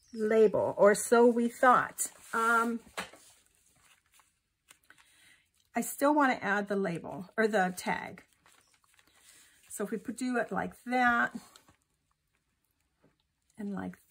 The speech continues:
that, then we can put our little label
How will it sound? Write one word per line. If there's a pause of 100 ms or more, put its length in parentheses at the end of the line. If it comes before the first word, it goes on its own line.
(120)
that, (1700)
then
we
can
put
our
little (1500)
label